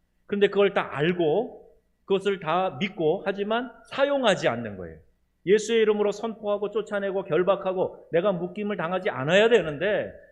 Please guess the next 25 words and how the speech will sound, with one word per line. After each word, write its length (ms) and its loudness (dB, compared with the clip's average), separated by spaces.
그럴 200 2
수 140 -10
있다고 400 0
알아요. 380 6
아는데 320 -6
실제로 400 -6
내 160 -2
삶에 440 -6
선포하지 600 -2
않고 540 -6
적용하지 500 -6
않는 280 -10
거, 240 -8
이게 220 -6
문제라는 560 -10
겁니다. 520 -16
자, 160 -10
예를 260 -6
하나 180 -8
들어볼게요. 840 -12
어, 360 -16
이 80 -14
얘기가 360 -10
그, 300 -12
아, 280 -14